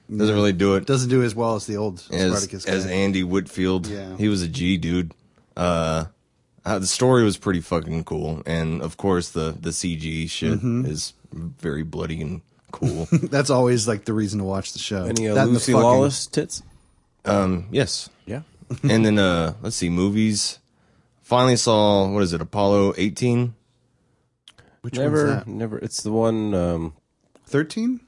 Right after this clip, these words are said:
Speaker 3: No, eighteen.
Speaker 1: What's
Speaker 3: It's,
Speaker 1: Apollo eighteen?
Speaker 3: um, you can describe it better.
Speaker 2: Yeah, I was,
Speaker 3: I
Speaker 2: I
Speaker 3: didn't
Speaker 2: was waiting.
Speaker 3: uh,
Speaker 2: Since
Speaker 3: I
Speaker 2: you
Speaker 3: watched
Speaker 2: didn't
Speaker 3: part
Speaker 2: watch
Speaker 3: of it, but, uh,
Speaker 2: It was,
Speaker 3: yeah.
Speaker 2: uh, it was, uh,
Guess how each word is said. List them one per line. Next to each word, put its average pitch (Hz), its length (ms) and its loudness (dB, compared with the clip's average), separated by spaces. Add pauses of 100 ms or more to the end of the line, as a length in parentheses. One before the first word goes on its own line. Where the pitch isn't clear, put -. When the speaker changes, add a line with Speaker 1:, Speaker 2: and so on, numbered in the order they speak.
(220)
Speaker 3:
No, 107 320 2
eighteen. - 360 -6
Speaker 1:
What's 123 180 -2
Speaker 3:
It's, - 60 -6
Speaker 1:
Apollo 123 240 0
eighteen? 98 360 -6 (360)
Speaker 3:
um, 104 420 0 (1120)
you 117 160 -4
can 117 100 0
describe 80 300 -2
it 71 80 -6
better. 78 280 -2
Speaker 2:
Yeah, 120 160 6
I - 40 4
was, 113 80 4
Speaker 3:
I 123 40 8
Speaker 2:
I - 40 8
Speaker 3:
didn't 139 120 8
Speaker 2:
was 147 160 6
waiting. 139 640 2 (340)
Speaker 3:
uh, 117 140 6
Speaker 2:
Since 117 140 6
Speaker 3:
I 143 60 8
Speaker 2:
you 160 60 8
Speaker 3:
watched 113 140 8
Speaker 2:
didn't 98 140 4
Speaker 3:
part 120 140 8
Speaker 2:
watch 87 80 0
Speaker 3:
of 92 40 4
it, - 180 0
but, 98 160 2
uh, 90 460 4
Speaker 2:
It 110 120 4
was, 113 220 4
Speaker 3:
yeah. 117 80 6
Speaker 2:
uh, 95 340 4 (420)
it 104 100 2
was, 101 280 2
uh, 85 360 0